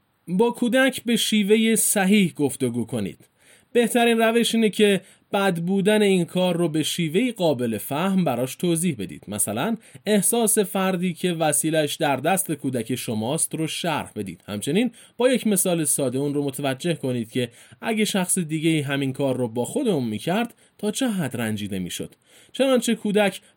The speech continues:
مفهوم قوانین رو درک می‌کنه، به اون بگید که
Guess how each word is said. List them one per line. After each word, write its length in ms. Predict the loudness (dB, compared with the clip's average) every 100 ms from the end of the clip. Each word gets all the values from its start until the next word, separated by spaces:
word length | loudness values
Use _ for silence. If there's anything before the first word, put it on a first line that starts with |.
| -4
مفهوم 520 | -2 -4 -2 0 0
قوانین 560 | 0 0 0 0 2
رو 80 | 0
درک 420 | 0 0 -2 -4
می‌کنه، 380 | -6 -4 -4 -4
به 100 | -2
اون 180 | -2 -2
بگید 340 | -2 -4 -6
که 240 | -4 -4